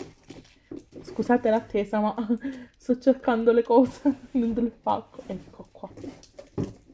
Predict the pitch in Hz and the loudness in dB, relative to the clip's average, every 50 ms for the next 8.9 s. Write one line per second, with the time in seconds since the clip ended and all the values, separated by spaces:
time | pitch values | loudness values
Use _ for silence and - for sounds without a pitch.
0 | _ _ - 202 196 196 202 190 196 190 180 175 175 185 - - - - - - | _ _ -8 -6 -4 -4 -4 -2 -2 0 0 0 2 2 0 -2 -2 -6 -12 -14
1 | - - - - - - - - - - - _ _ _ - - - - _ _ | -14 -14 -14 -16 -18 -16 -14 -14 -14 -14 -16 _ _ _ -14 -14 -14 -14 _ _
2 | _ _ _ _ _ - - - _ - - 285 330 330 320 285 269 254 277 262 | _ _ _ _ _ -20 -20 -20 _ -8 -2 0 2 4 4 4 6 8 8 6
3 | 254 - 240 208 220 214 208 208 208 202 208 202 196 190 190 185 190 190 - 208 | 6 4 0 -2 0 0 2 2 0 0 0 0 0 0 2 0 0 -2 -4 -8
4 | - - - 277 262 226 - 233 277 285 247 - 214 202 202 208 208 233 - - | -12 0 4 4 4 4 4 2 0 2 0 0 -2 -2 0 0 2 0 0 0
5 | - 269 247 208 190 - - - 220 220 220 - 208 202 196 196 180 175 180 185 | 0 0 2 0 -2 -4 -6 -4 -4 -2 -2 -2 -2 -2 -2 -2 -2 0 4 6
6 | 185 190 196 - - - - - - - _ _ _ _ _ _ _ _ _ 226 | 6 6 6 4 -2 -12 -20 -20 -20 -20 _ _ _ _ _ _ _ _ _ 0
7 | 226 214 220 - - - 185 170 185 185 - - - - - - - - - - | 0 0 0 -4 -4 -2 0 0 0 0 -2 -8 -16 -18 -18 -18 -20 -20 -20 -20
8 | _ - - _ _ - - - 269 247 254 - 240 226 226 220 220 214 214 | _ -20 -20 _ _ -20 0 2 2 2 4 4 4 6 6 6 6 4 4